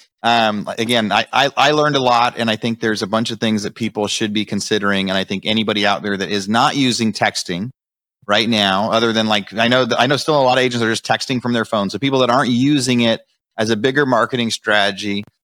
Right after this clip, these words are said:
uh, when the business world is tougher right now, when transactions are down and we're fighting over a bigger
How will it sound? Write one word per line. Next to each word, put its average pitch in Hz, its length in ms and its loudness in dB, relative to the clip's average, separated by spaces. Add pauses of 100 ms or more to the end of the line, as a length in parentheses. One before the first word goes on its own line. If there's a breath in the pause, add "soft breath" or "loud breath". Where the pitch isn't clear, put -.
(160)
uh, 101 180 2
when 107 340 0
the 101 100 0
business 139 500 0
world 143 260 2
is 120 160 0
tougher 120 400 0
right 90 240 2
now, 87 220 -2
when 101 160 -2
transactions 113 720 -2
are 110 220 0
down 104 500 2
and 101 80 0
we're 95 80 -2
fighting 107 360 0
over 101 200 0
a 95 60 0
bigger 101 440 -2